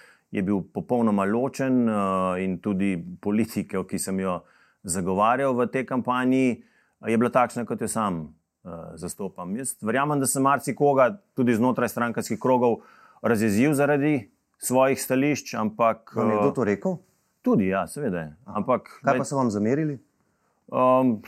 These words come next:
Speaker 1: različne stvari, tudi recimo nekateri so pričakovali bolj ostro kampanjo, da se bom odza-, odzval na napade in tako naprej. Jaz sem pa vsakmu povedal, da pač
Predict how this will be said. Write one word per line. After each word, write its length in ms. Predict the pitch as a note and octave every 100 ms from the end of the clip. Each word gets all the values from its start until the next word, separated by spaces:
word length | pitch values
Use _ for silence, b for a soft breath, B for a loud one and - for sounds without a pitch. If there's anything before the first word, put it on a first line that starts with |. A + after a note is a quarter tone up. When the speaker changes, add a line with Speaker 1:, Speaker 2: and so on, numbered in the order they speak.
| B B
Speaker 1:
različne 600 | D#3+ F#3 F3+ F3+ B2+ A2
stvari, 560 | - A2 A2+ G#2 F2 -
tudi 400 | B2+ G#2+ A2 G2
recimo 480 | E2+ A2+ G#2+ F#2
nekateri 380 | F#2 F2 F#2 G2
so 100 | F#2
pričakovali 560 | - - F#2+ G2+ G2 F#2+
bolj 400 | E2 G2+ G2 F2+
ostro 420 | A#2+ B2+ - A#2
kampanjo, 760 | A2 A2+ G#2+ G#2 G#2+ G#2 G2 F#2
da 100 | E2
se 140 | - F2+
bom 200 | F2 E2
odza-, 420 | D#2 D#2+ G2+ G#2+
odzval 480 | F#2 D#2+ G2 A2+ A2+
na 80 |
napade 460 | G#2 G2 G2+ G#2 F#2+
in 80 | E2+
tako 160 | -
naprej. 400 | G2 F#2 C3 D3+ D3 B B B B B -
Jaz 100 | D3
sem 100 | C#3
pa 80 |
vsakmu 320 | C3+ C#3+ C3+ A2+
povedal, 420 | A2+ A2+ G#2+ F#2+
da 280 | F2 F2 E2+
pač 280 | - -